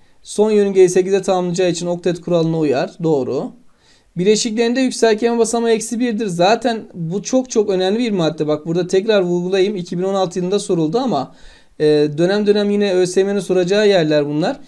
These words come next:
Flor sadece eksi bir değerini alır. Burasını unutma sakın. Dördüncü öncülde ne diyor? Periyodik çi-, çizelgede beş A grubunda bulunur. Bu yanlış. Bildiğin gibi yedi A'da bulunuyor. Az önce de belirledik zaten. Dolayısıyla doğru cevabımız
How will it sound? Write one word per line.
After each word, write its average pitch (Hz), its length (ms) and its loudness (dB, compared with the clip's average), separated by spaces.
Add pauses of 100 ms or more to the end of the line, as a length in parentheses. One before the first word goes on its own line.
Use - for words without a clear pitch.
(220)
Flor 226 380 4
sadece 214 560 2
eksi 165 260 -2
bir 151 180 0
değerini 151 300 2
alır. 214 300 -4
Burasını 202 920 -4
unutma 175 440 -4
sakın. 139 380 -6 (600)
Dördüncü 220 400 2
öncülde 226 500 0
ne 226 140 0
diyor? 226 280 2 (100)
Periyodik 220 420 2
çi-, - 120 -10
çizelgede 202 680 2
beş 240 220 0
A 196 140 4
grubunda 165 460 0
bulunur. 185 300 -2
Bu 294 60 -4
yanlış. 214 560 -2
Bildiğin 202 300 -4
gibi 190 180 -6
yedi 208 220 4
A'da 165 260 2
bulunuyor. 147 480 -4
Az 170 160 -2
önce 175 180 0
de 170 120 -2
belirledik 170 400 -2
zaten. 160 480 -4 (380)
Dolayısıyla 196 440 2
doğru 196 280 2
cevabımız 165 680 -2